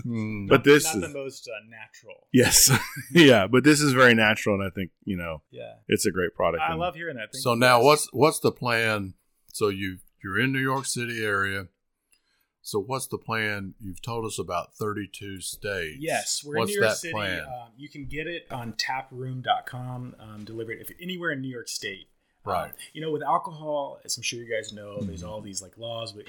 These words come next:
Speaker 1: Oh,
Speaker 3: indus-,
Speaker 1: we got
Speaker 3: distributed
Speaker 1: terrible
Speaker 3: state
Speaker 1: laws.
Speaker 3: by
Speaker 1: We
Speaker 3: state.
Speaker 1: can't
Speaker 2: Yeah.
Speaker 1: get, we couldn't
Speaker 3: Yeah.
Speaker 1: get it delivered no matter what.
Speaker 3: Yeah, so we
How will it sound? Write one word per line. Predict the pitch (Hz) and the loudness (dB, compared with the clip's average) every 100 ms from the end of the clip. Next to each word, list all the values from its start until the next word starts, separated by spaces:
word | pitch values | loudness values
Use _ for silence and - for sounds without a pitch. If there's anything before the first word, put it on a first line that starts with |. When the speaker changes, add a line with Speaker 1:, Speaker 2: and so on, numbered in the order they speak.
| 110 | -6
Speaker 1:
Oh, | 104 | -2
Speaker 3:
indus-, | 101 | 0
Speaker 1:
we | 110 | -2
got | 110 107 98 | 0 0 0
Speaker 3:
distributed | 131 | 0
Speaker 1:
terrible | 98 90 92 | -2 -2 -2
Speaker 3:
state | 90 | -2
Speaker 1:
laws. | 90 90 | -2 -2
Speaker 3:
by | 101 | -2
Speaker 1:
We | 104 | -2
Speaker 3:
state. | - | 0
Speaker 1:
can't | 98 101 | 2 2
Speaker 2:
Yeah. | 98 90 | 2 0
Speaker 1:
get, | 90 | 0
we | 123 | 0
couldn't | 123 127 110 | 2 0 0
Speaker 3:
Yeah. | 101 104 | -2 -4
Speaker 1:
get | 101 | -2
it | 101 - _ _ _ | -6 -8 _ _ _
delivered | 101 104 92 95 85 87 | -4 -4 -6 -8 -8 -10
no | 92 | -8
matter | 90 87 82 | -8 -8 -8
what. | 95 92 82 - - | -4 -2 -4 -8 -10
Speaker 3:
Yeah, | 165 151 | -6 -2
so | - 175 | -2 -6
we | 190 180 | -10 -12